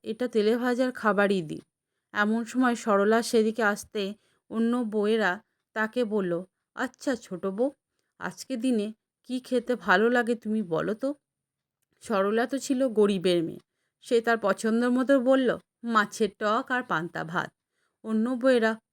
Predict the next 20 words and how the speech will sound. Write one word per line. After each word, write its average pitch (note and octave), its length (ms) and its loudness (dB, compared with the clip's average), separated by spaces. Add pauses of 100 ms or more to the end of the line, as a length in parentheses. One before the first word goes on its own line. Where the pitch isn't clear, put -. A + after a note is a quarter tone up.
(120)
হো C4 140 4
হো B3 260 4
করে A#3+ 220 -2
হেসে G#3 560 0 (320)
উঠে A3 300 -2
তাকে F#3+ 300 -6
খুব - 280 -18
ঠাট্টা F3 360 -6
করতে E3 280 -8
লাগলো। D#3 320 -8 (480)
তারপর A#3 400 -4
একটু C4 240 -8
বেলা F#3+ 320 0
হতে A3 440 -2 (280)
সকালে G#3 580 -2 (240)
পুকুরে, A3+ 480 0 (600)
উম, F#3+ 120 -6
স্নান G#3 340 2
করতে G3+ 360 -6
গেল। E3+ 300 -4